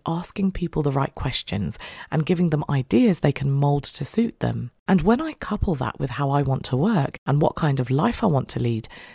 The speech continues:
delivering an intensive live course doesn't fit. So I know that it would have to be a self-study course. So you can see that deciding what you want out of your business and staying clear on the problem you want to solve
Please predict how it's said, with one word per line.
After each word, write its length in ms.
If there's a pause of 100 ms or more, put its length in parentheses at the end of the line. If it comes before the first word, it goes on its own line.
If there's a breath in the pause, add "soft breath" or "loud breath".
(140)
delivering 440
an 80
intensive 600
live 320
course 420
doesn't 300
fit. 420 (420 loud breath)
So 200
I 100
know 260
that 300
it 140
would 80
have 320
to 80
be 160
a 40
self-study 680
course. 500 (580 loud breath)
So 160
you 80
can 160
see 300
that 340
deciding 720
what 200
you 160
want 180
out 240
of 60
your 80
business 500
and 160
staying 300
clear 320
on 120
the 40
problem 460
you 100
want 200
to 100
solve 340